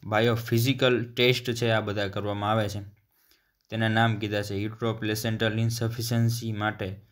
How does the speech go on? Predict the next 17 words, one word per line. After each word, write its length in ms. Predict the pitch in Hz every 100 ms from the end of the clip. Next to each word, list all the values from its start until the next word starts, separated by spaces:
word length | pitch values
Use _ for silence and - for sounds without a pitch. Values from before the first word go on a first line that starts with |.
| _ _ _ -
ફીટલ 340 | 123 127 123
મૂવમેન્ટ 480 | 120 117 123 120 117
કાઉન્ટ, 380 | 117 113 107 - - _ -
બરોબર, 240 | 107 110
ફીટલની 520 | 110 113 117 110 110
મૂવમેન્ટ 460 | 110 107 113 113 110
કેટલી 300 | 110 113 107
છે 140 | 104
તે 120 | 95 95
કાઉન્ટ 380 | 107 107 107 101
કરવામાં 440 | 101 104 104 104
આવે 180 | 104 101
છે. 160 | 98 95 - _ _ _ _ _ _ _ _ _ _ _ _ _ _ _
કાર્ડિયોટોકોગ્રાફી, 1400 | - 120 123 127 120 117 117 120 113 117 117 113 101 113 -
નોન 460 | 113 110 120 117 117
સ્ટ્રેસ 600 | - - 120 120 - -
ટેસ્ટ, 460 | 127 101 - -